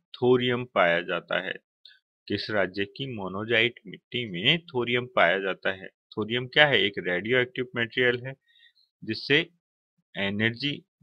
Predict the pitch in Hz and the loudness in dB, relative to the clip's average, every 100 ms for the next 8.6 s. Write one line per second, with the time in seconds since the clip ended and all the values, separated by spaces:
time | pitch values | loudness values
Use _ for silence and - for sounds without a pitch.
0 | _ _ _ _ - 92 110 117 113 120 | _ _ _ _ -10 0 2 2 -2 2
1 | 117 113 120 - - 117 117 127 _ 123 | 4 4 0 -6 -6 -8 -8 -14 _ -8
2 | 151 208 _ _ _ 107 120 127 127 - | -6 -6 _ _ _ 0 4 4 2 -2
3 | 104 110 127 131 127 120 - 120 117 - | -4 2 2 4 2 0 0 -2 -2 -4
4 | 151 - - 101 107 113 113 117 117 113 | -12 -8 2 4 4 -4 -4 2 4 4
5 | 113 120 117 113 - 110 110 120 95 98 | 2 2 2 0 -4 -6 -2 -2 -2 -2
6 | 110 117 113 113 110 113 113 110 120 104 | -4 -4 -2 -2 0 2 0 0 0 0
7 | 104 110 123 190 _ _ _ - 107 113 | -4 -8 -6 -8 _ _ _ -2 0 0
8 | 113 113 107 98 101 151 | -2 -2 -4 -4 -6 -10